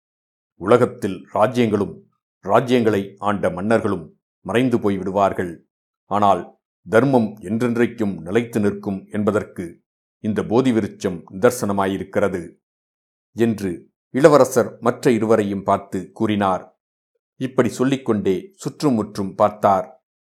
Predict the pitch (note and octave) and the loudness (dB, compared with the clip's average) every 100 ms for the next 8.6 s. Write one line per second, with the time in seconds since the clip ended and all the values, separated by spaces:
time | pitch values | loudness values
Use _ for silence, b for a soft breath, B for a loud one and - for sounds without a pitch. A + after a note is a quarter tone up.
0 | _ A2+ A2 A2 C3 B2 A2 G2 - C3 | _ 0 2 2 4 4 2 -4 -4 -2
1 | D#3 B2+ - A2+ A2+ G2+ F2+ - _ _ | 0 0 -2 2 2 2 -6 -10 _ _
2 | _ A#2 C3 C#3 C3 G#2 - G2+ F2+ - | _ 6 6 6 0 -6 -4 -6 -6 -2
3 | B2 B2+ A#2 A2 G2+ G2+ G2+ G2 G2+ F2+ | 0 2 2 2 0 -2 -4 -4 -4 -4
4 | E2+ _ _ _ _ _ _ - D3+ D#3+ | -10 _ _ _ _ _ _ 0 0 2
5 | C#3 A#2+ B2+ B2 A2+ G#2 G#2 A#2 A#2 - | 0 0 2 2 2 0 -4 -4 -4 -4
6 | G#2+ G#2+ G2+ F#2+ E2 _ _ _ - C3+ | -2 -2 0 -2 -4 _ _ _ -2 0
7 | C#3 A#2+ G#2+ G2+ - A2 A#2+ G#2+ G#2 G2+ | 2 0 0 0 -2 -2 0 0 0 -2
8 | G2+ G2+ G2 G2+ F2 - | 2 2 2 0 -6 -12